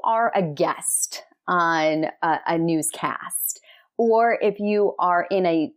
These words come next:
taped interview, which we would call a field interview,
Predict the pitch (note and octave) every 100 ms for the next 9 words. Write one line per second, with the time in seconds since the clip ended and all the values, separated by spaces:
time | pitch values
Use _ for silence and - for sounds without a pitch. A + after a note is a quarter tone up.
0 | - - G3+ F#3+ _ - - F#3 E3+ D#3+
1 | E3+ E3 D3 D3+ D#3 - E3 D#3 - -
2 | E3 D#3 D#3 - - A3 F#3 D#3 - D3
3 | C#3 C#3 C#3